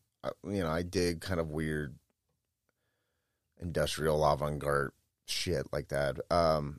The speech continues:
I, you know what? If you like the soundtrack to this movie, go watch. There is, um, you can probably find it online.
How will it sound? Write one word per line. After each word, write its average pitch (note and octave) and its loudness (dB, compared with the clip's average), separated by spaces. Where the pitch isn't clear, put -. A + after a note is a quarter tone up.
I, A2 0
you A2 0
know A2 6
what? B2 6
If A2 -4
you A#2+ 6
like A#2 8
the D3+ 0
soundtrack G#2+ 6
to G2 -2
this F2+ 0
movie, E2 -2
go C3 12
watch. F2+ 6
There F#2 4
is, F2 2
um, D2+ 2
you G#2 -4
can G2+ 0
probably F#2+ 6
find G2 2
it G2+ 4
online. D#2 0